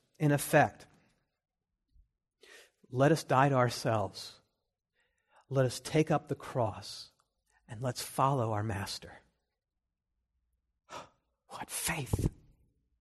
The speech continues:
What faith Thomas has. He's an example for us. He thought that on the other side of their journey was certain death,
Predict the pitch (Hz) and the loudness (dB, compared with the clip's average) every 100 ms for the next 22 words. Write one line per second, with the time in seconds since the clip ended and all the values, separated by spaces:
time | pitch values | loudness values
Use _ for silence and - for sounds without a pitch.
0 | _ _ _ _ _ _ _ _ _ 160 | _ _ _ _ _ _ _ _ _ -8
1 | - - 190 113 123 - 165 127 110 - | -2 6 6 6 0 -4 -2 -2 -4 -2
2 | 120 107 - - _ _ _ _ _ _ | -2 -2 -10 -20 _ _ _ _ _ _
3 | _ _ _ _ _ _ _ _ _ _ | _ _ _ _ _ _ _ _ _ _
4 | _ _ _ _ _ _ _ _ _ _ | _ _ _ _ _ _ _ _ _ _
5 | _ _ _ _ _ _ _ _ 156 151 | _ _ _ _ _ _ _ _ 2 4
6 | 147 143 127 165 170 123 101 117 101 - | 4 2 4 2 2 -2 -6 -6 -6 -8
7 | - - - _ _ _ _ _ - 160 | -14 -20 -20 _ _ _ _ _ 0 0
8 | - - 180 185 151 - 147 143 139 139 | 4 8 8 8 6 6 6 6 8 10
9 | 185 220 - 180 180 175 151 147 139 123 | 10 8 4 6 8 8 4 4 2 2
10 | 151 165 151 123 127 117 - 165 143 135 | 4 6 4 2 0 -2 4 4 4 2
11 | 127 135 127 107 110 - | 0 4 4 2 -4 -18